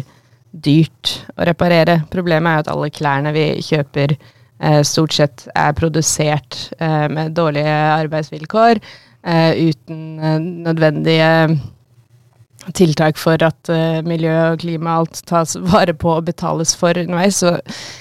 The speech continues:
vi kjøper jo klær som er sponset av, eh, natur, miljø og mennesker i andre land. Eh, og det er derfor det blir så ekstremt billig.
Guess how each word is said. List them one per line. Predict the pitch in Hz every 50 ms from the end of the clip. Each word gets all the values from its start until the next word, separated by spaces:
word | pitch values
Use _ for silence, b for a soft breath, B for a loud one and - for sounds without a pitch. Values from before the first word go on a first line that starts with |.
| B B B _ -
vi | 175 175 175
kjøper | - - - 220 175 147 131 - _ - 170
jo | 165 175 180 175 165
klær | - - 160 151 156
som | - - 170 165
er | 165
sponset | - - - - 170 156 147 139 - - - 160 156 -
av, | - - 151 147 147 147 151 156 147 - -
eh, | - 175 160 160 160 165 160 160 160 -
natur, | 135 - - 160 160 156 - 156 151 147
miljø | 143 151 156 151 151 147 147 147
og | 151
mennesker | 156 147 143 135 139 139 - - 156 151
i | 147 - - 147
andre | 160 156 151 147 147 147 147
land. | 151 156 170 170 165 151 143 127 B B B B B B B B B _
Eh, | - 160 160 160 156 151 151 151 151 151 156
og | 151 160
det | 165 160
er | 160 156
derfor | 156 - - 160 165 170 151 -
det | - 180
blir | 165 165 160 156
så | - - 165
ekstremt | 156 156 - - - 160 156 165 -
billig. | - 190 170 160 165 175 180